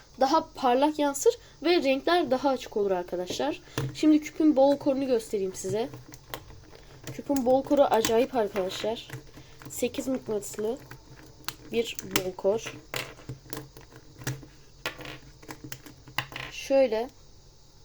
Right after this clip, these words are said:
bir, iki, üç ve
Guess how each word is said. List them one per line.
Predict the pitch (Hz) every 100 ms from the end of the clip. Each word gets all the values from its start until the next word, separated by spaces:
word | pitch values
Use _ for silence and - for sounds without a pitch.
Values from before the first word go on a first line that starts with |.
| - - - - - - - - - - - - - - -
bir, | 285 285 - - -
iki, | 254 233 - 226 233
üç | 226 240 - - -
ve | 226 247